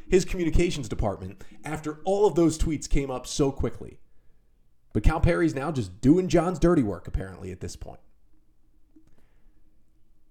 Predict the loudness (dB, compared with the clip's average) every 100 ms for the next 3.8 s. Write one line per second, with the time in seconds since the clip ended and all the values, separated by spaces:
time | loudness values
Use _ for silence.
0 | _ -4 -4 -4 -16 -20 -20 -20 -20 -20
1 | -20 -6 -2 2 2 2 -2 -8 -6 -6
2 | -6 -2 -2 -2 -4 -4 -2 -4 -6 -6
3 | -6 -6 -8 -8 -6 -8 -10